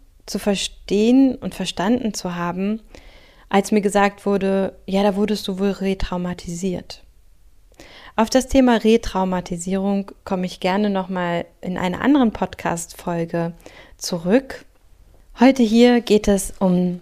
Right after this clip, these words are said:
die Mutterwunde, um die Verletzung, die wir von unserer Mutter mit aufgenommen haben oder halt eben auch die dadurch entstanden worden sind.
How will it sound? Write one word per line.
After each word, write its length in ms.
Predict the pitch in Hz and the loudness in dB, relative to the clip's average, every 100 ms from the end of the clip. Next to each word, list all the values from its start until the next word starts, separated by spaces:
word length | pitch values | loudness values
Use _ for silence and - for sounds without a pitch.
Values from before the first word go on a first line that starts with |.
| - - | -14 -2
die 100 | 214 | 4
Mutterwunde, 840 | 214 240 226 185 170 170 165 160 - | 8 6 4 0 0 -4 -4 -6 -8
um 120 | 180 175 | -8 -8
die 100 | 185 | -6
Verletzung, 920 | - 180 190 190 - 190 190 190 185 - - | -2 0 0 0 -2 -2 0 -2 -6 -10 -4
die 300 | 196 220 208 | 0 0 0
wir 300 | 208 214 208 | 2 4 2
von 220 | 208 185 | 0 -4
unserer 340 | 175 175 170 | -4 -4 -4
Mutter 640 | 170 185 240 247 240 254 269 | -2 0 0 2 2 0 -2
mit 260 | 196 208 - | -2 -2 -2
aufgenommen 720 | 185 185 - 190 185 180 175 | -6 -6 -6 -4 -4 -4 -6
haben 420 | 175 170 175 180 180 - - - - - _ | -8 -8 -8 -10 -12 -20 -20 -20 -20 -20 _
oder 640 | 208 214 220 214 208 214 226 - - | 2 4 4 4 0 -2 -8 -14 -8
halt 240 | 185 - | -6 -6
eben 240 | 185 170 | -6 -6
auch 140 | - - | -6 -8
die 140 | - | -8
dadurch 340 | 175 175 170 - | -8 -6 -8 -8
entstanden 640 | 185 - 185 180 - 170 | -10 -6 -4 -4 -6 -6
worden 280 | 156 151 160 | -6 -8 -8
sind. 440 | 170 160 180 - | -8 -10 -12 -18